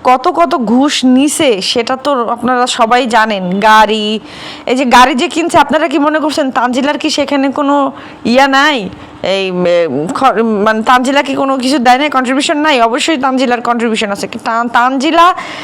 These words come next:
এমন একটা মানুষ, দেখেন বাপ্পির বাসায় উঠতে গেলে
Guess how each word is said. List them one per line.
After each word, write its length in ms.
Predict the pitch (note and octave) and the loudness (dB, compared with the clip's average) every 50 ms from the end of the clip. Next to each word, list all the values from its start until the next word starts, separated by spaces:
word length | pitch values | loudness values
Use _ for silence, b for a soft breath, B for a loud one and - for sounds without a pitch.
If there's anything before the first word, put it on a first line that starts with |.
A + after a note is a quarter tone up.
| B B B B B | B B B B B
এমন 340 | - A#3+ C4+ D4 E4+ F#4 F#4+ | 0 0 2 2 2 0 0
একটা 240 | F#4+ F4 F#4+ F#4 E4+ | 0 2 2 2 2
মানুষ, 440 | D#4+ D4+ C#4+ D#4 E4+ E4+ E4+ D#4+ A#3+ | 4 4 2 4 2 2 0 2 2
দেখেন 460 | E4 D4+ D#4 - D4 C4+ A#3 G3+ G#3 B B B B B - | 2 2 2 2 0 -2 -2 -4 -6 B B B B B 0
বাপ্পির 480 | G#3 B3 B3 B3 B3 - D4+ D#4+ D4 | 4 4 4 2 2 -2 -2 -2 2
বাসায় 360 | B3 B3 C4 C4 - D#4+ D#4+ D4+ | 2 2 2 2 2 2 2 2
উঠতে 340 | C4+ B3+ A#3+ - D4+ D#4 | 0 -4 -4 -4 -4 -2
গেলে 380 | B3+ D4 D4 D4+ E4 E4+ F4 | -2 -2 -2 0 0 0 -2